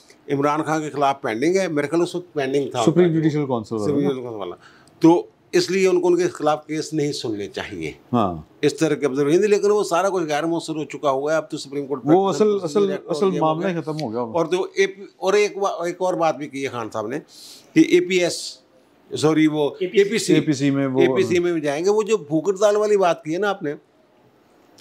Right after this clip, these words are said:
Speaker 1: खान साहब जो है, वो बाकी तो बातें होते रहेंगी।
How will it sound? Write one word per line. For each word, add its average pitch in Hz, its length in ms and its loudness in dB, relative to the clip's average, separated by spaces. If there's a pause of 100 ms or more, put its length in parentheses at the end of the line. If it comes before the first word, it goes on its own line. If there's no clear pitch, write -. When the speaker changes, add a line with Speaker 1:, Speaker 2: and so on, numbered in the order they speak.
(240)
Speaker 1:
खान 151 200 0
साहब 156 300 -2
जो 156 60 0
है, 160 80 -2
वो 147 340 -6
बाकी 139 260 -2
तो 160 80 0
बातें 147 260 -2
होते 139 180 -4
रहेंगी। 151 260 -4